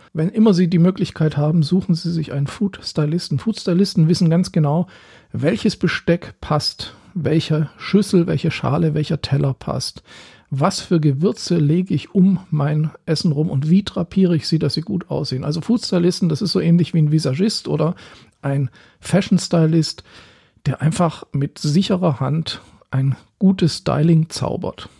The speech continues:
Jetzt ist es aber oft so, vor allen Dingen, wenn ich für mein eigenes Portfolio arbeite, kann ich mich nicht jedes Mal einen Stylisten leisten. Hier hat mein Team an diesem Tag natürlich auch sehr gute Zusammenarbeit geleistet und wir haben gemeinsam dann ein Styling hinbekommen, aber der Zeitaufwand war natürlich extrem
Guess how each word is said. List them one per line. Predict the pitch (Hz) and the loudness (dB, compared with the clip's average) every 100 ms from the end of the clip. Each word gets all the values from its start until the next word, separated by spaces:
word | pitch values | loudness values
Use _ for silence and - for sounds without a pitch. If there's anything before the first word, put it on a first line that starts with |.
| _ _ | _ _
Jetzt | 175 165 | -2 0
ist | 214 | 2
es | |
aber | 214 175 | 2 2
oft | - - | -2 -2
so, | 214 247 | -2 -2
vor | - | -2
allen | - | -2
Dingen, | 165 156 | 0 2
wenn | 147 | 0
ich | |
für | - | -2
mein | 135 135 | -4 -4
eigenes | 135 143 135 - | -4 -2 -2 -4
Portfolio | 127 - 180 185 - | -10 -2 2 2 2
arbeite, | 147 151 135 143 - - - | 0 0 2 0 -2 -20 -14
kann | - 127 | -8 -4
ich | 135 | -2
mich | 135 - | -4 -4
nicht | 139 | -6
jedes | 143 135 - | -4 -4 -4
Mal | 127 | -4
einen | 123 | -4
Stylisten | - 117 127 170 - 185 | -4 -4 -4 -4 0 2
leisten. | 160 170 - 190 185 - - | 2 0 0 0 0 -2 -6
Hier | - 214 | 2 2
hat | 214 | 4
mein | 180 143 | 2 4
Team | 220 214 | 4 4
an | 160 | 2
diesem | 175 151 | 0 0
Tag | - 147 165 | 0 0 0
natürlich | 147 151 139 - | -2 -2 -4 -6
auch | - | -4
sehr | 147 151 | -2 -2
gute | - 151 151 156 | -2 0 0 0
Zusammenarbeit | - 139 113 156 143 110 107 - | 0 2 4 2 2 -2 -4 -4
geleistet | 123 - 117 113 | -4 -4 -6 -6
und | 117 113 | -6 -6
wir | 123 147 | -6 -4
haben | 147 | -4
gemeinsam | 131 113 110 185 202 185 175 - - - - - | -4 -4 0 2 4 4 2 -2 -18 -20 -10 -4
dann | 139 | -2
ein | - 135 | -2 -2
Styling | - 143 185 | 0 2 4
hinbekommen, | 156 165 156 160 160 156 | 4 2 0 2 2 2
aber | 143 | -2
der | 139 - 120 | -2 -4 -4
Zeitaufwand | - - 147 220 - 143 147 127 139 147 131 | -4 -2 0 0 0 -2 -2 -2 -2 -2 -2
war | |
natürlich | 131 - 139 131 - | -4 -4 -6 -6 -6
extrem | 127 - - - 127 | -8 -8 -6 -4 -4